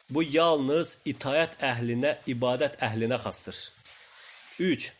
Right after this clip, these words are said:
məhəbbət ilə zəlil olmaq. Bu, ibadətin kamillik şəklidir. Kamil bir qulun kamil ibadətidir. Allaha məhəbbətlə, qorxaraq, zəlil olaraq, hamısını cəm edərək ibadət etmək. Bu, ibadətin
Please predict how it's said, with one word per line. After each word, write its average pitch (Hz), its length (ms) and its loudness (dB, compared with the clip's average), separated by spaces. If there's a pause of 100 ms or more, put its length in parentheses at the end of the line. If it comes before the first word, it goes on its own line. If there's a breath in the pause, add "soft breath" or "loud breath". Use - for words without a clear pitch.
(320)
məhəbbət 143 720 2
ilə 123 120 4
zəlil 107 320 2
olmaq. 90 300 -2 (680 loud breath)
Bu, 165 240 -2
ibadətin 147 800 4
kamillik 135 720 0
şəklidir. 98 520 -2 (1080)
Kamil 139 520 2
bir 131 220 0
qulun 131 380 -2 (100)
kamil 123 480 -2
ibadətidir. 104 720 -2 (380 loud breath)
Allaha 113 420 0
məhəbbətlə, 117 840 0 (880)
qorxaraq, 113 720 2 (200)
zəlil 117 540 4
olaraq, 113 460 0
hamısını 123 560 -2
cəm 120 280 2
edərək 104 340 -2
ibadət 90 360 -4
etmək. 90 260 -10
Bu, 131 140 -2
ibadətin 110 540 -2